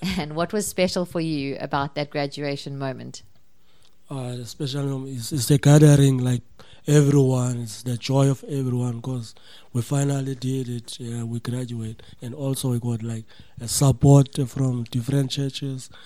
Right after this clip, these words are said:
Speaker 2: especially the Common Ground, uh, our church. They were there to support us, to guide us. So what's the next, to tell us about the next step.
Speaker 1: The next step,
Speaker 2: Yeah.
Speaker 1: okay. And then maybe for you, Megan,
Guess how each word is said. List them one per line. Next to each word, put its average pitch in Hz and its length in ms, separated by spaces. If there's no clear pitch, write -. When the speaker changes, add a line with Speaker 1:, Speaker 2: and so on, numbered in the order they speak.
Speaker 2:
especially 135 460
the 120 100
Common 123 300
Ground, 113 460
uh, 123 40
our 123 40
church. 120 480
They 120 140
were 123 160
there 120 300
to 123 120
support 120 460
us, 113 320
to 120 160
guide 120 300
us. 110 420
So - 240
what's 120 300
the 123 100
next, 113 380
to 123 100
tell 135 260
us 120 220
about 117 260
the 110 120
next 123 260
step. 110 240
Speaker 1:
The 156 100
next 156 220
step, 151 380
Speaker 2:
Yeah. 135 80
Speaker 1:
okay. 139 280
And 214 140
then 214 140
maybe 233 420
for 196 140
you, 214 240
Megan, 196 380